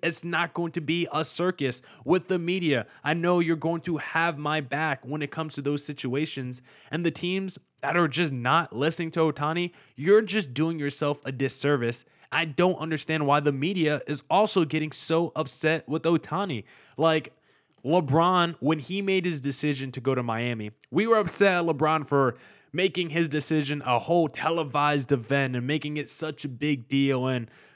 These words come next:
putting his business out there. Like, we were like, "Oh my God, LeBron, oh, Bob, M J would never do that. He would just sign. First of all,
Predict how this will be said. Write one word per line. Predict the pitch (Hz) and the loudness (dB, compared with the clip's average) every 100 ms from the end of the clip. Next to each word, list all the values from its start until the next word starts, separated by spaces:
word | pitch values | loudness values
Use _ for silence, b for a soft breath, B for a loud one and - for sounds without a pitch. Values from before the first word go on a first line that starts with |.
| b | b
putting | 170 180 160 | 2 2 2
his | 156 | -2
business | 120 156 151 151 135 | 0 0 0 -2 0
out | 139 147 127 | 2 4 4
there. | 127 120 | 2 2
Like, | 123 135 | 0 2
we | 170 | 2
were | 156 | 2
like, | 147 | 2
"Oh | 190 214 | 2 2
my | 185 151 | 2 0
God, | 131 156 151 143 | 0 0 0 0
LeBron, | 123 127 139 165 160 151 131 | -2 -4 0 2 2 0 0
oh, | 160 147 | 0 0
Bob, | 151 165 156 143 135 143 147 | 2 4 4 4 -2 -10 -4
M | 170 220 | 0 0
J | 170 175 | 2 2
would | 165 160 156 | 4 2 2
never | 190 180 160 | 2 2 0
do | 151 160 160 143 | -2 4 4 4
that. | 147 143 135 | 4 4 2
He | 196 | 2
would | 190 | 2
just | 151 165 - | 2 -4 -2
sign. | 165 165 143 | 0 2 0
First | 123 196 160 | 0 0 2
of | |
all, | 160 | 4